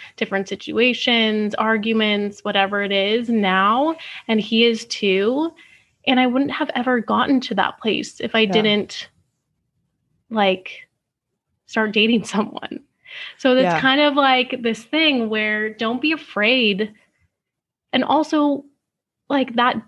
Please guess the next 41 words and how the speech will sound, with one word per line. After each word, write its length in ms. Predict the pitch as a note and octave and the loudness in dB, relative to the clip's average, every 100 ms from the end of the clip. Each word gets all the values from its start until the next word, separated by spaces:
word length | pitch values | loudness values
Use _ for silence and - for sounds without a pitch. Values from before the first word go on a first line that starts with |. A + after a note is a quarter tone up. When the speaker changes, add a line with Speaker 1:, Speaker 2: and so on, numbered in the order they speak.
| _ | _
Speaker 1:
the 80 | C4+ | -2
job 360 | C4 A#3+ C4 | 0 2 2
you 120 | C4+ C4 | 2 2
manifest, 560 | B3+ B3 C4 B3 - | 2 0 0 0 -2
the 60 | - | -12
person 400 | - C4 C4 C4 | -2 -2 -2 -2
you 80 | C4 | -2
manifest, 500 | B3 B3 B3+ B3+ B3+ | -2 -2 -4 -4 -4
like, 140 | A#3+ | -6
it's 140 | C4 C#4 | -4 -2
not 220 | D4 D4 | -2 -2
the 160 | - | -2
end 220 | A#3 A#3+ A#3+ | 0 2 0
all 240 | A3+ A3+ | 0 -2
be 320 | A3 G#3+ B3 | -2 -2 -2
all. 540 | A#3+ G#3 G3 G3+ A3 - _ _ | -2 -2 0 -2 -6 -10 _ _
Like, 140 | A#3 A#3+ | -2 2
I 60 | |
know 160 | A3+ A#3+ | 2 2
we 100 | B3+ | 4
Speaker 2:
Mm. 60 | |
Speaker 1:
all 160 | A#3 A#3 | 2 2
want 280 | A3+ A3 G3+ | 0 0 0
the 100 | G#3+ | 0
one, 680 | G#3 G#3 G3+ G#3 A3+ B3+ - _ _ _ _ _ | 0 0 0 0 -2 -2 -8 _ _ _ _ _
and 100 | A3+ | 2
maybe, 720 | G#3+ G#3+ A3 A3 A3 A3+ - _ _ _ _ _ _ | 4 2 2 0 0 -4 -10 _ _ _ _ _ _
you 120 | A3+ | -2
know, 180 | G#3+ G#3+ | 2 2
this 160 | A3+ - | 0 -2
person 440 | - G#3+ G#3 A#3 | -4 -6 -2 -2
is 280 | G#3+ A3 G#3 | 0 -2 0
that, 400 | G3+ G3+ A#3 - _ | 0 2 2 0 _
but 300 | A#3 A3 - _ _ _ - | 0 0 -2 _ _ _ -4
don't 240 | A3+ A3 | -2 -2
th-, 140 | C#4 - B3+ | -2 -2 0
let 240 | C4 C4+ | -2 2
that 180 | B3+ - | 0 0
stop 420 | - G3 G#3+ A3 | 0 2 2 0
you 140 | A3+ | -2
from 580 | G#3+ - G#3 G3 F#3+ G3+ | -2 -2 0 0 0 -4